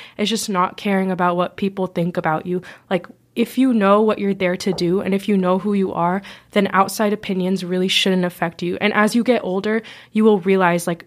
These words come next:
what people think of you truly doesn't matter. And the more that you internalize it, the more you suffer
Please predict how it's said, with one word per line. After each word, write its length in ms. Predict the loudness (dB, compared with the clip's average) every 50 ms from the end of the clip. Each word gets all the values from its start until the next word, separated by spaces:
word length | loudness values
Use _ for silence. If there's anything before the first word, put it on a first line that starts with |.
| _ -4
what 240 | -2 -2 -2 0
people 300 | 0 -2 -2 0 0 -2
think 260 | 0 0 -2 -2 -2 -2
of 100 | -2 0
you 140 | 0 -2
truly 400 | -2 -4 -4 -2 0 0 0 2
doesn't 300 | 2 0 0 0 -2 -4
matter. 280 | -2 -2 -2 0 0 -2
And 220 | -2 0 0 2
the 60 | 2 2
more 260 | 2 2 2 2 2
that 160 | 2 0 0
you 120 | 2 2
internalize 680 | 2 2 0 -2 -6 -4 -2 0 0 0 0 0 0 -2
it, 160 | -2 -2 -2
the 60 | -2
more 260 | 0 0 0 2 2
you 120 | 0 0 -2
suffer 540 | -4 -4 -4 -4 -6 -6 -10 -14 -14 -16